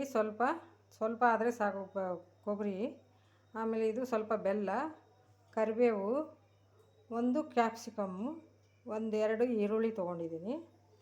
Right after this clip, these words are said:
ನಂತರ ಮೆಣಸಿನ್ಕಾಳು ಒಂದು ಹತ್ತು ತೊಗೊಂಡಿದ್ದೀನಿ,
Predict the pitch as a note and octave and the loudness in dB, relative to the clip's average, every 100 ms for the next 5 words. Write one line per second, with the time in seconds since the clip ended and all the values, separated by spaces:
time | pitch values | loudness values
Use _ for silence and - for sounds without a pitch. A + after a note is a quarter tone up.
0 | _ _ _ _ _ - - - _ _ | _ _ _ _ _ -14 -14 -20 _ _
1 | A3 A3+ A3 G3+ A3+ E4 - - - - | -8 -8 -4 -2 -2 -2 -8 -20 -20 -20
2 | - - - - - A3 A#3 A3+ C#4 B3+ | -20 -20 -20 -20 -12 -2 0 0 -2 4
3 | A#3+ A3+ A3+ C#4 A3 G#3+ A3+ E4 F4 - | 6 6 6 4 0 2 2 0 -2 -10
4 | - A3+ A#3 A#3+ F#3+ F#3 E3+ E3 F#3 | -6 -4 -2 0 0 0 0 0 0